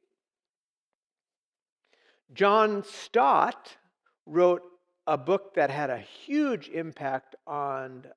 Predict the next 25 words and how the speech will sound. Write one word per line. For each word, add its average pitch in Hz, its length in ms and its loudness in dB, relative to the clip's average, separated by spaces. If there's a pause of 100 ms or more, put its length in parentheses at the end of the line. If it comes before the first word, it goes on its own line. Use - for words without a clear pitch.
(140)
on 127 320 -14
evangelical 147 720 -4
Christianity, 139 800 -10 (320)
a - 60 -10
book 156 300 -2 (260)
he 175 200 -8
entitled 143 540 -6 (140)
Basic - 640 -4
Christianity, 143 880 -10
and 151 100 -4
he 302 220 -2
begins 156 720 -2
right 165 280 2
with 165 240 -2
Jesus. - 560 -6 (380)
It's - 140 -20
very, 240 300 6 (720)
very 214 380 4 (100)
Christ-centered, 202 1400 -2
the, 147 60 -10
what 139 160 -4
he 180 160 -12
chose 127 380 -6
to 120 120 -18
do. 113 280 -14